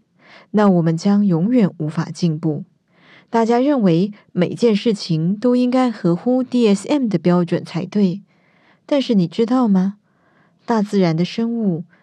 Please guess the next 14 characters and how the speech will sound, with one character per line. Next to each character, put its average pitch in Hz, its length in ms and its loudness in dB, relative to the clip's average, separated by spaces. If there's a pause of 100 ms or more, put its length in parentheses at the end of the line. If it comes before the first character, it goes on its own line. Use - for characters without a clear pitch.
可 - 220 -4
没 147 200 -4
看 165 240 -4
过 160 160 -2
这 - 160 -4
本 - 200 -14
书。” 180 340 -4 (1400)
疾 - 160 -4
病 320 220 2
诊 185 180 0
断 185 180 2
的 170 60 2
目 180 220 2
的 170 400 0